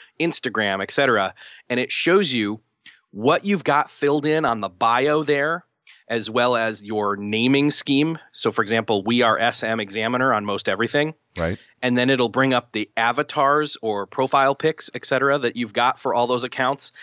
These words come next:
Speaker 1: And it will grade you on the consistency of your messaging, your naming, your imagery, et cetera, and show you, "Oh, you know what? <laughs> We've got,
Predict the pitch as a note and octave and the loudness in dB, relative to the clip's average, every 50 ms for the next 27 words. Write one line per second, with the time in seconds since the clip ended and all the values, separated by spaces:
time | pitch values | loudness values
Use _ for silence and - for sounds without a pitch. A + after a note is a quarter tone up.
0 | - - - _ - C#3 C#3+ C#3+ - B2+ C3 B2+ A#2+ G2+ - B2 A#2+ C#3 C#3+ E3+ | -20 -20 -18 _ -2 0 0 0 0 0 -2 -2 -4 -6 -8 -2 2 2 2 2
1 | A3 B3 G#3 B2+ G#2+ G2 F#2+ G2 A#2 - _ _ - - - - _ _ - C3 | 2 0 -2 -2 -4 -4 -4 -6 -10 -14 _ _ -20 -20 -20 -20 _ _ 2 2
2 | C#3 D3 D3 C3+ C3 C#3 C#3 C#3 C#3 C#3 C3+ - _ _ _ _ _ _ - - | 4 4 2 0 0 -2 -2 -2 -4 -4 -8 -12 _ _ _ _ _ _ -6 -2
3 | F3 D#3 C#3+ - - - G3 A3 - - G3+ E3+ C#3 - - - G2+ F2+ F2+ - | 0 0 0 0 2 2 2 2 2 0 0 0 0 0 -2 -4 -4 -6 -8 -6
4 | - A2 A2+ A2 G#2+ G#2 G#2 - G#2+ G#2+ G#2+ G#2+ A2 B2 C3+ - - D3+ B2 B2+ | -2 0 2 2 2 0 -2 -6 -4 -4 -2 0 0 -2 0 0 0 -2 0 0
5 | C#3+ C#3+ C#3 C#3+ C#3+ D3+ D3+ - G#2+ G#2+ A2 G#2 G#2+ G#2+ A2+ A#2 B2 C3 C#3 C#3 | 0 0 0 -2 -4 -6 -8 -8 -6 -6 -4 -4 -4 -2 -2 0 0 2 2 2
6 | C3+ C3+ C#3 C#3+ C#3 C#3 A#2 G#2+ G#2 G2+ - - B2+ C#3 C#3 C#3 C3 A#2+ B2+ C3+ | 2 0 0 -2 -4 -6 -6 -6 -6 -6 -4 -2 -2 0 0 0 0 0 -2 0
7 | C3+ C3 C3 C3+ C3+ B2+ - A#2 - - - C3+ C3+ C3 A2+ G#2 G2 G2 - - | 0 0 0 0 -2 -4 -6 -4 -2 0 2 2 2 2 2 2 0 -2 -6 -10
8 | _ - - - - - _ _ - B2+ B2+ B2+ B2+ B2+ B2 A#2 - _ - - | _ -20 -20 -20 -20 -20 _ _ -2 -2 0 0 0 0 -2 -6 -10 _ -8 -6
9 | - - D3 D3+ F#3 G3+ C#3+ A#2 A2 G#2 G#2 A2+ A2+ - _ _ _ - _ _ | -2 0 2 2 2 2 0 -4 -4 -4 -6 -6 -8 -12 _ _ _ -20 _ _
10 | - A3 A3+ C3+ G2+ G2 - _ _ C#3+ D3+ D#3 D#3 C#3 D3 D#3+ G3 G#3 - - | 2 4 4 2 0 -2 -8 _ _ -4 0 0 2 2 2 2 2 0 -4 -6
11 | - - - - A3+ G#3 E3 D3 D#3 E3 A3 G#3 C#3+ C3 A#2+ C3 C#3+ - - | -8 -10 -2 0 2 2 2 0 -2 -2 -4 -4 -2 0 0 0 0 -2 -6